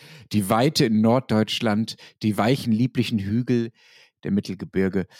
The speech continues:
Und ich war ja in diesem Jahr an, am Edersee in Hessen wandern beispielsweise. Also ich kann das nur empfehlen. Kommt alle nach Deutschland und, äh, genießt die Herrlichkeit unserer Natur.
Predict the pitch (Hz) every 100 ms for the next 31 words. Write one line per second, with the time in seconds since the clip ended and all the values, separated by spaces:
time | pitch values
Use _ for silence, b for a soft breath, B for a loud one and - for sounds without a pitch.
0 | B B - 120 - - - 110 120 107
1 | 110 95 95 - 92 85 85 _ 92 95
2 | 82 110 127 101 85 87 - 117 - 127
3 | 101 107 117 110 95 95 - 101 - 92
4 | 98 85 82 - 98 92 - 104 85 87
5 | 104 98 95 - 131 - 110 107 95 87
6 | 92 - 87 90 - 87 87 85 92 101
7 | 98 120 - - 101 90 107 98 - 92
8 | - 87 90 82 80 - -